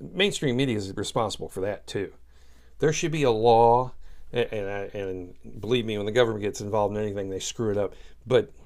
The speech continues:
they should pass some kind of bill that says if, if, if there's a mass shooting, you can, you cannot say the person's name.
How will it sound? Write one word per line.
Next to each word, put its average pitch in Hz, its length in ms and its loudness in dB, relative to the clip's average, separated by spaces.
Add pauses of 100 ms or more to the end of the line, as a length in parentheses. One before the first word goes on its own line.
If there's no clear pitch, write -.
(300)
they 117 140 0
should - 240 -4
pass 131 300 0
some 147 220 -2
kind 151 180 0
of 113 100 0
bill 101 300 0 (180)
that 113 160 -6
says 113 320 -2 (300)
if, 107 280 -4
if, 107 200 -8 (140)
if 107 140 -10
there's 110 260 0
a 98 60 -6
mass 117 280 -4
shooting, 101 540 -4 (380)
you 117 120 -4
can, 104 340 -6 (140)
you 110 180 -6
cannot 117 680 0
say 107 400 -2
the 101 100 -4
person's 98 600 -4
name. 95 340 -6